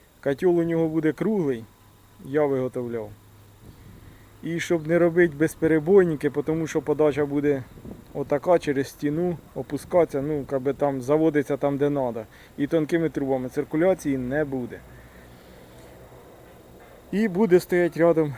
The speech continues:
теплоакумулятор з котлом через термостат.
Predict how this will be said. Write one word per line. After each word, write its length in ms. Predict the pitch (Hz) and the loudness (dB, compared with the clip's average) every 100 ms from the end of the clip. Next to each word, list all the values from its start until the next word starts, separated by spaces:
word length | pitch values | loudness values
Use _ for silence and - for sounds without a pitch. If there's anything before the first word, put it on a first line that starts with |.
| - - - - | -12 -18 -20 -2
теплоакумулятор 1040 | 156 156 147 143 143 139 135 135 135 185 220 - - - - - - | -2 0 -2 -2 -2 -2 0 0 0 -2 -4 -14 -20 -20 -20 -20 -20
з 100 | - | -4
котлом 560 | 165 165 156 151 147 147 _ _ _ | -2 0 0 0 -2 -10 _ _ _
через 400 | - 190 180 175 | -4 0 2 0
термостат. 680 | - 151 147 147 - 135 110 | 0 0 0 -4 -6 -8 -8